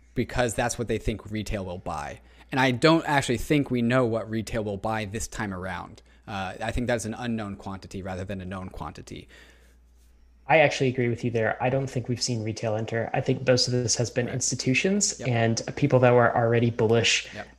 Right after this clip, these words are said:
Speaker 2: uh, crypto doubling down on it.
Speaker 1: Yep.
Speaker 2: Um,
Speaker 1: The
Speaker 2: but,
Speaker 1: people
Speaker 2: but
Speaker 1: that,
Speaker 2: here's
Speaker 1: the
Speaker 2: another
Speaker 1: people, sorry to, to interject. The people that
Speaker 2: Yeah.
Speaker 1: have had come in that are new are people that were around in twenty seventeen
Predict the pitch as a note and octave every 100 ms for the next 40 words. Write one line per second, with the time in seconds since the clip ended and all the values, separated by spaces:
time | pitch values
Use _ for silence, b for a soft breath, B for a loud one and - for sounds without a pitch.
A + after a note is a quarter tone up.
0 | - C3 A#2+ - D#3 D3+ C3 B2 A#2+ A#2
1 | B2+ A#2 G#2+ G#2+ A#2 G#2 G#2 A2 - B
2 | B - B2+ B2+ B2+ E3+ G#3 F3 G#3+ G3
3 | G#3 D#3+ D3+ D3+ F#3+ D3 - D3 C3 A2
4 | G#2+ C3 A#2+ A2+ A#2+ G2+ B2 - A3+ A3
5 | F3+ C#3 C3 A#2+ D3 C#3 - B2+ A2+ -
6 | C3 A2+ G#2 G#2 G#2 G#2+ A#2 C3+ A#2 F#2+
7 | - B B B C3 - E3+ D3+ C#3 B2+
8 | C3 C3 B2+ B2+ B2 D3 F#3 D#3+ C#3 D3
9 | C3+ - A#2 A#2 - A#2+